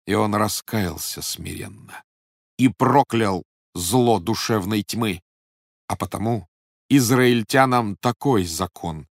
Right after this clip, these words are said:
послали мы: убивший душу не за душу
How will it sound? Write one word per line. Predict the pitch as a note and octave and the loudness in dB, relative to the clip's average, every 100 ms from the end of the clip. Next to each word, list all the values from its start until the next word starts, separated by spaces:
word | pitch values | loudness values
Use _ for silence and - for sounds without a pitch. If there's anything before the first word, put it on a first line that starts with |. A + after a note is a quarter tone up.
| _ | _
послали | - G2 - F2+ F2 | -4 -4 -2 -2 -2
мы: | F2 F2+ - _ _ _ _ _ _ - | -4 -6 -10 _ _ _ _ _ _ 0
убивший | C3 A#2 C3+ D#3 - - B2 F#2 | 2 4 4 2 0 0 0 0
душу | F2+ C3+ B2+ - B2 G2 F2+ _ _ | 2 2 2 2 2 2 -4 _ _
не | - A#2+ A2+ | -6 -2 0
за | F#2+ F#2 | 0 -2
душу | A2+ C3 - - | -4 -4 -10 -14